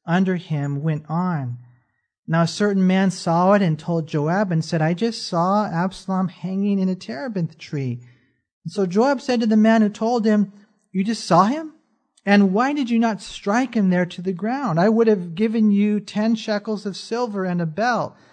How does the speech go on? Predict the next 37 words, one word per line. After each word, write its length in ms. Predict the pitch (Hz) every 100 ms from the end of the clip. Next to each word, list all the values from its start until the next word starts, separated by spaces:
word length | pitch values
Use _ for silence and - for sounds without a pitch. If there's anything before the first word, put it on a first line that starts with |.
| _
Some 180 | - 247
people 160 | 226
say 160 | 214 226
maybe 540 | 202 202 247 254 233
Joab 460 | 180 208 202 196 170
had 180 | 175 185
already 320 | 185 190 185
put 240 | 185 190
out, 220 | 180 175 165
like, 200 | 160 170
a 60 |
little 220 | 165 175
bounty. 520 | 151 160 170 196 - 143
"Hey, 160 | 170
if 120 | 147
anybody 380 | 160 185 190 190
gets 320 | 170 185 185
him, 160 | 202 185
I'll, 180 | - 151
I'll 40 |
give 260 | 151 196 220
this 160 | 185 -
to 140 | -
you." 160 | 127 123
We, 140 | 131 - -
we 120 | 170
don't 180 | 190 190
know 120 | 185
for 140 | 175
sure, 340 | 156 208 208 175
but 220 | 160 156 _ _ _ _ -
anyways, 300 | 190 196 180
the 80 | 180
man 200 | 196 208
said 160 | 208
to 80 | 180
Joab, 540 | 156 190 214 202 175